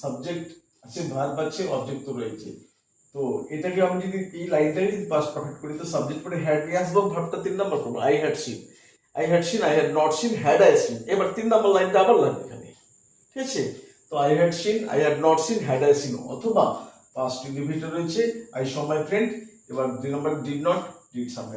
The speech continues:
আসছে, ঠিক আছে? এই লাইনটা দিয়ে করলেও হবে। আর এটাকে পাস্ট পারফেক্ট যদি রূপান্তর করে নিই আমরা, তার তিন নাম্বার আবার, ঠিক আছে? হ্যাঁ, I had seen a tiger, তিন নাম্বার কি হবে? Had I seen a tiger?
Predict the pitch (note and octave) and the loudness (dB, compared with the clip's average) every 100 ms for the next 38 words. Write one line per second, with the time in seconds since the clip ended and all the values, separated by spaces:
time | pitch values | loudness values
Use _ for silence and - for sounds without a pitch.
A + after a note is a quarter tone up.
0 | G#2+ - G2 F#2+ _ _ G#3 G3 - C3+ | -12 -12 -16 -20 _ _ -8 -6 -6 -4
1 | C3+ C3 C3 C#3 C3 C#3+ C#3 C#3+ D3+ D#3 | -2 0 0 -2 -4 -4 -4 -2 0 2
2 | D#3+ A3+ - - - - F3+ F#3 - D3 | 0 0 -4 -10 -12 -4 -2 -2 -6 -6
3 | F#3 D#3 D3 D#3 E3 F#3 - E3 D3+ C3+ | -4 -2 -2 -2 -4 -4 -4 -6 -8 -6
4 | B2+ B2 B2 C3 B2+ C3 C#3 C#3+ D3+ F#3 | -6 -6 -6 -6 -6 -4 -2 -2 2 2
5 | - - - _ - F3 G3 B2+ G#2+ F#2+ | 0 -4 -16 _ -4 -2 -2 -4 -8 -12
6 | - - - _ _ _ _ G#4+ - - | -14 -18 -20 _ _ _ _ 0 0 -2
7 | - - - - - C#3 E3+ E3 - G3 | -6 -12 -16 -12 -6 0 2 2 0 -2
8 | E3 E3+ - C#3 - - D3+ D#3+ D#3 D#3 | 0 2 2 2 0 -4 -2 0 0 0
9 | F#3 D#3+ A2 G#2+ A#2+ - D3+ D#3 - - | -2 -2 -4 -4 -2 -2 -2 -2 -2 -2
10 | - | -6